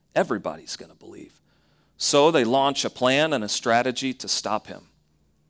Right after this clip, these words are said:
And they thought they could do so by killing him. Number two, Jesus lived a sinless life. He even challenged his enemies, saying,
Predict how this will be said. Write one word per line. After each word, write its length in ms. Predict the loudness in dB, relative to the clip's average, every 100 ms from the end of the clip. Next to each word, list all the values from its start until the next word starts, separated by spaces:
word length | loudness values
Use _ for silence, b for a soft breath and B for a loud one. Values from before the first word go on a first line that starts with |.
| _ _ _ _ -14
And 120 | -8
they 80 | -2
thought 260 | 2 2
they 140 | 2 -2
could 160 | -4
do 160 | -4 -2
so 240 | 0 0
by 140 | -2 -4
killing 400 | 2 4 2 -4
him. 200 | -16 _ _ _ _ _ _ _ _ _ _
Number 200 | 4 4
two, 240 | 6 4
Jesus 460 | 4 4 6 4 6
lived 320 | 6 6 4 B B B B
a 80 | 2
sinless 680 | 6 6 8 8 8 6 6
life. 480 | 8 8 6 0 -12 _ _ _ _ _
He 220 | 4 6
even 180 | 6 4
challenged 640 | 6 8 8 6 4 4
his 180 | 4 6
enemies, 420 | 4 6 4 4
saying, 380 | 6 6 6